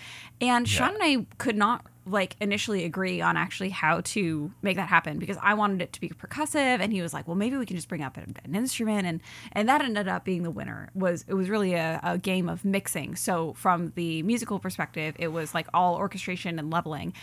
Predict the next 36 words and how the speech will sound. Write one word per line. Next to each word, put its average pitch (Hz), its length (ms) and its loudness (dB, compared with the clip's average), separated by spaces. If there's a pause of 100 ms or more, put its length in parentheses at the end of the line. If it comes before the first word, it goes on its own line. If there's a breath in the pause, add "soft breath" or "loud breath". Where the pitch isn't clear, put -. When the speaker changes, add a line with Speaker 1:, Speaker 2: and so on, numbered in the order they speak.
(200 loud breath)
Speaker 1:
and 208 140 2
then 185 80 0
from 185 120 -4
the 107 80 4
Speaker 2:
Mm-hmm. 127 80 4
Speaker 1:
F - 180 4
mod 196 180 6
perspective, - 580 -4
it 202 100 -2
was 180 220 -2
all, 160 280 2
like, 143 280 -6 (440 loud breath)
checkerboarding 220 680 2
and 175 120 -2
transitioning, 208 840 2
and 185 400 0 (120)
it 240 60 -2
was 220 140 0
such 269 180 0
a 277 60 -2
sprint 185 360 2
to - 180 -4
do 170 160 0
that. 151 240 0 (280 loud breath)
And 214 100 0
of 220 80 0
course, 208 280 6
I'm 208 140 8
a - 20 0
sprinter, 190 540 2
not 170 180 4
a 180 40 4
runner, 202 260 8
so 180 260 4
that, 165 280 6
that 160 240 4